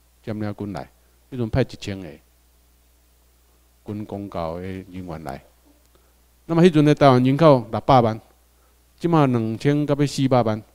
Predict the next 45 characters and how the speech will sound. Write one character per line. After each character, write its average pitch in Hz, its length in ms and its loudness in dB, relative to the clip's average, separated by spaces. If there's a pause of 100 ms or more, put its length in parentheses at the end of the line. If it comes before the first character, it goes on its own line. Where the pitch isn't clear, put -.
(640)
拄 131 120 -4
啊 127 100 2
四 127 320 -6
倍， 98 260 -4 (600)
所 151 180 0
以 147 60 4
是 110 100 -4
一 104 280 -8
千 117 280 -4
人 95 160 -6
的 104 100 -10
四 127 220 -4
倍， 101 260 -4 (180)
就 90 100 -16
是 85 160 -18
叫 123 120 0
咱 117 180 -2
爱 117 120 -2
训 107 180 -4
练 85 120 -8
四 101 180 -10
千 87 180 -12
个， 76 80 -20 (720)
吼。 - 140 -18 (760)
啊， 131 80 -20
过 139 100 -4
来 98 240 -4 (140)
爱 123 120 -12
四 127 180 -6
十 110 160 -2
一 - 40 0
万 92 160 -4
份 101 120 -2
的 104 100 0
身 107 220 -6
份 104 100 -4
证， 90 160 -8 (1200)
啊， - 80 -20
这 120 120 -2
敢 117 160 -2
咱 113 160 -2
准 104 160 -6
备 90 140 -8
好 101 80 -8
啊？ 85 140 -12